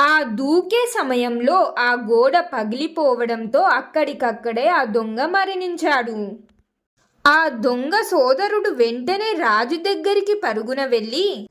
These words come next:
"రాజా, మాకు న్యాయం చెయ్యి, నా అన్న గోడ కూలి చనిపోయాడు. ఆ గోడ మా అన్న మరణానికి కారణమయ్యింది, కావున ఆ ఇంటి యజమానిని శిక్షించండి"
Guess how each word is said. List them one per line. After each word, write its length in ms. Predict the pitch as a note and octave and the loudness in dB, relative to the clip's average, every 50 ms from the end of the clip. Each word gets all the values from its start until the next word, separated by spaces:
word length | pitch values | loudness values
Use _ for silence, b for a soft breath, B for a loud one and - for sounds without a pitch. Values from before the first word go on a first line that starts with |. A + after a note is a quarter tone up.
| G#3+ A#3+ | 0 2
"రాజా, 460 | A3+ A3 A3 A3 G#3 B3+ D4+ D#4+ B3 | 4 4 4 4 4 2 2 2 0
మాకు 380 | G#3+ G#3 A3 A3 A3+ A3+ A3+ C4 | 0 0 0 2 0 0 0 -4
న్యాయం 580 | A#3 A3+ A3 A3 G#3+ A3 A3+ C4+ D#4+ F#4 G4 | -4 -4 -2 0 2 2 2 2 2 0 -2
చెయ్యి, 520 | G4 F#4+ G4+ G#4 G4 F4 E4 D#4 A#3+ G3+ G#3 | 0 0 2 2 2 2 0 -2 -4 -4 -4
నా 160 | G#3+ A3 G#3+ | -2 0 0
అన్న 400 | A3 A3 G#3+ G#3+ A3+ C4 E4+ E4+ | 0 0 0 0 0 0 0 0
గోడ 460 | C4+ A3+ G3+ G#3 G#3+ A3+ C4 - F#4 | 0 0 2 4 4 4 4 2 0
కూలి 400 | F#4 F#4+ G4 G4+ G#4 G4 G4+ F#4+ F#4+ | -2 2 2 4 4 4 2 2 0
చనిపోయాడు. 760 | F#4+ F4+ E4 D#4+ - D#4+ D#4 D4+ C#4+ C#4 B3+ A3 G#3+ G3+ G3 F#3+ - - _ _ _ _ _ _ - | -2 -2 -4 -4 -2 0 2 2 4 4 2 2 0 -2 -4 -8 -10 -16 _ _ _ _ _ _ 2
ఆ 200 | - C4 B3+ B3 | 4 4 4 4
గోడ 440 | B3+ A#3+ G#3+ C4 A#3+ A#3 B3+ C4+ E4+ | 2 0 4 4 6 6 6 4 0
మా 200 | F#4 F4 D#4+ D4 | -2 -2 0 -2
అన్న 360 | B3+ A3+ A3 A3 A#3 C4 D#4+ | -2 -2 -2 -4 -2 -2 -2
మరణానికి 760 | F4 D4+ B3+ A3+ G#3+ A3 A#3+ C4 D4+ E4 F4+ F#4 F#4 F#4 F#4+ F#4 | -2 0 -2 -2 -2 -2 -2 0 0 0 0 -2 -4 -6 -8 -4
కారణమయ్యింది, 1160 | F#4 F#4 E4 D4 C4+ B3+ B3+ C4 C4 C4 B3+ B3+ B3 A#3+ A#3 B3 A#3+ A#3 A3 A3 G3+ - - - | -2 0 2 2 0 -2 -2 -6 -6 -4 -4 -4 -4 -4 -6 -6 -8 -8 -8 -10 -12 -12 -8 -4
కావున 400 | A#3 G#3+ G#3 G#3+ G#3 A3 A3+ A#3+ | -2 0 0 0 -2 -4 -4 -2
ఆ 220 | B3+ B3+ A#3+ A3 | -2 0 0 -2
ఇంటి 460 | G#3+ G#3+ G#3 G#3 A3 A3 A#3+ A3+ E4 D#4+ | -2 -4 -4 -6 -6 -8 -6 -4 -2 0
యజమానిని 840 | D#4 C4 A3 G3 A#3 A#3 A#3+ B3 C4 C4 C4 C4 C4 C4 C#4 C4 C4 | 0 0 0 0 0 -2 -2 -2 -2 -2 -2 -2 -4 -6 -6 -8 -10
శిక్షించండి" 1040 | - - B3 G3 - - - D4+ D#4 E4 D#4+ F#4 F#4 F4 E4+ D#4+ D4 A#3+ G#3 F3+ F3+ | -12 -12 -12 -10 -10 -4 -2 -2 -2 -2 -2 -2 -2 -2 -2 -4 -6 -6 -8 -10 -14